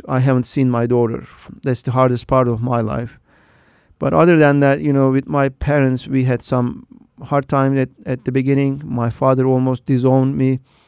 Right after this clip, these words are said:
My mother, of course, cried a lot. She even got hospitalized one night. Uh, I told my father, you know, "It didn't come easy. It won't go easy.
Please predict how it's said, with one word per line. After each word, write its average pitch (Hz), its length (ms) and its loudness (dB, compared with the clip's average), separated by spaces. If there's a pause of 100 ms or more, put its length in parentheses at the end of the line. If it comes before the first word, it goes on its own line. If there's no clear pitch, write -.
(520)
My 117 180 -2
mother, 127 360 2 (120)
of 120 160 -8
course, 127 160 -6
cried 127 380 0
a 135 80 0
lot. 120 300 0 (240)
She 123 180 -12
even 120 220 -6
got - 200 -10
hospitalized 127 720 -6
one 127 220 -4
night. 123 340 -4
Uh, 123 400 -4 (920)
I 151 120 -2
told 170 220 2
my 156 180 4 (220)
father, 156 300 0
you 131 80 2
know, 139 40 0
"It 139 100 -6
didn't 160 200 0
come 156 220 -2
easy. 147 220 0
It 139 80 0
won't 143 200 -2
go 135 200 2
easy. 131 480 -2